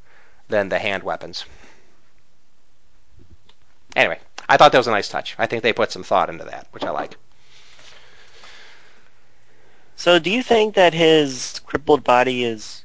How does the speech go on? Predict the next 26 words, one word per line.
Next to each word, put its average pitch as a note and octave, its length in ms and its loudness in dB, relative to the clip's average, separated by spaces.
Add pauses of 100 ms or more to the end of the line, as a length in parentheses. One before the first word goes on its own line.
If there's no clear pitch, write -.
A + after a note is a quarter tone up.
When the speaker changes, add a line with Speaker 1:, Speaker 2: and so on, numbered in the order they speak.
(140)
Speaker 2:
running B2+ 240 4
around B2+ 280 6
the A#2 60 -2
surface - 840 -2
like B2+ 180 4
he C#3 240 0
is, C#3+ 300 4
or A#2+ 340 4
is B2 180 0
his D3 320 -2
body B2+ 400 4
just - 320 -2
somewhere A#2+ 380 2
else A2+ 240 0
on A2+ 180 2
the A2 80 -2
planet A2 400 2
and G#2+ 240 -8 (140)
this A#2 180 -2
is A2+ 140 -6
just - 180 -2
a A#2+ 60 -8
projection G#2+ 640 -4
of G2+ 160 -10
his - 140 -12
body? - 240 -4